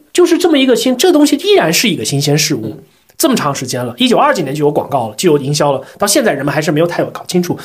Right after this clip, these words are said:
它最终的机理是怎么样，还有很多东西需要，需要去发掘。那么我们如果把时间线拉长一点，什么样的人能够成为专家呢？他一定是在这个过程当中，一，捕捉到了这个所有的东西当中背后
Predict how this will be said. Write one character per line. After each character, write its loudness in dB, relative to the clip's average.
它 -4
最 -2
终 2
的 0
机 -2
理 0
是 -8
怎 -12
么 -10
样， -6
还 2
有 4
很 -4
多 4
东 2
西 -8
需 -6
要， -4
需 -6
要 0
去 -12
发 0
掘。 -8
那 2
么 0
我 2
们 2
如 4
果 6
把 2
时 -6
间 2
线 -2
拉 0
长 -6
一 -4
点， 0
什 -2
么 0
样 2
的 2
人 2
能 0
够 4
成 -8
为 -10
专 -6
家 -6
呢？ -14
他 -2
一 -4
定 2
是 0
在 0
这 -2
个 4
过 0
程 -4
当 0
中， 0
一， 0
捕 -6
捉 2
到 2
了 -6
这 -4
个 -12
所 0
有 2
的 -2
东 0
西 -2
当 0
中 2
背 2
后 -2